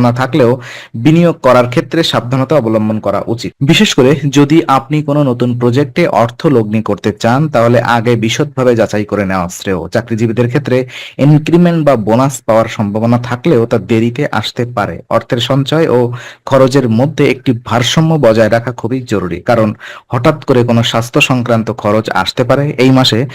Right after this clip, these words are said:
আর্থিক দিক থেকে, আহ, যারা বাজেট বানিয়ে চলেন তারা লাভবান হবেন। চাইলেই আপনি এই সময় কিছুটা সঞ্চয় গড়ে তুলতেও পারবেন।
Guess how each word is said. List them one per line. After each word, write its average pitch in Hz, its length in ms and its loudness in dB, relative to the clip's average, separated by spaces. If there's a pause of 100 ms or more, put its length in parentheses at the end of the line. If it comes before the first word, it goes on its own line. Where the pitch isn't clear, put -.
(260)
আর্থিক 127 420 0
দিক 175 220 0
থেকে, 160 380 2
আহ, 110 180 0
যারা 113 280 2
বাজেট 107 540 0
বানিয়ে 104 480 0
চলেন 131 440 0 (120)
তারা 135 400 0
লাভবান 120 580 0
হবেন। 120 460 -4
চাইলেই 135 560 0 (280)
আপনি 123 440 0
এই 165 160 6
সময় 147 340 4 (160)
কিছুটা 165 520 0
সঞ্চয় 120 640 2
গড়ে 101 300 -2
তুলতেও 120 400 -2
পারবেন। 85 400 -2